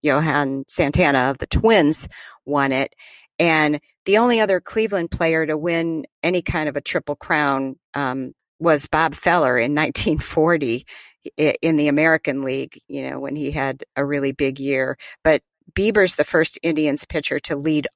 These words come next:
all of baseball in all of these three categories. I mean, he is just really something special. He's a treasure. He tied, actually,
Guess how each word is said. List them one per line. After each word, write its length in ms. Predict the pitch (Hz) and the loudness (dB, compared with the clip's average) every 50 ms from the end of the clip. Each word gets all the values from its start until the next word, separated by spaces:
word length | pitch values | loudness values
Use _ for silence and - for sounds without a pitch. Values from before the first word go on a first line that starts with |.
| _ - | _ 0
all 260 | 139 147 156 151 151 | 2 4 4 4 2
of 100 | 143 139 | 2 2
baseball 600 | - 135 143 139 - - - 143 135 135 139 139 - | 0 0 0 0 -2 -4 -2 -2 0 0 -2 -4 -4
in 260 | - 151 143 143 - _ _ - | -4 -4 -4 -4 -6 _ _ 0
all 240 | 147 156 151 147 | 2 2 4 4
of 120 | 151 135 135 | 2 0 -2
these 300 | 143 135 139 - - - | -4 -6 -4 -4 -4 -6
three 480 | - 143 151 143 143 143 139 139 131 _ - - - _ _ _ - | -6 -6 -4 -4 -2 -2 -4 -6 -8 _ -18 -20 -20 _ _ _ 2
categories. 680 | - 170 156 147 143 - 135 131 127 123 131 - - - | 2 4 4 4 2 0 0 0 2 0 0 -2 -4 -4
I 100 | 147 151 | -2 -2
mean, 180 | 147 143 143 151 | 0 0 -2 -4
he 220 | - 208 202 180 | -4 -4 -2 -2
is 180 | 147 147 - - | -2 -2 -4 -6
just 320 | - 147 143 - - - | -6 -6 -6 -6 -8 -10
really 640 | 143 143 143 151 156 147 143 147 143 139 135 - - - | -12 -10 -4 -2 -2 0 0 0 0 -2 -4 -6 -8 -8
something 440 | - - - 143 - - 143 143 | -6 -4 -2 -2 -2 -4 -4 -4
special. 520 | - - - - 143 143 - - 127 123 127 | -4 -6 -4 -4 -4 -4 -2 -2 -2 -2 -2
He's 240 | 156 175 180 - 120 | -2 -4 -4 -4 -6
a 40 | |
treasure. 520 | - - - 151 139 147 143 - 139 143 - - - - - - - - _ _ _ | -6 -6 -6 -4 -4 -4 -2 -2 -4 -4 -4 -8 -14 -18 -18 -20 -20 -20 _ _ _
He 160 | - - 208 | -8 -8 -4
tied, 560 | 185 - - - 208 196 170 139 131 139 131 135 | -2 -2 0 2 2 4 4 2 2 0 0 0
actually, 640 | 131 131 - - - 160 147 143 143 139 135 | 0 -2 -2 -4 -6 -6 -4 -4 -4 -4 -6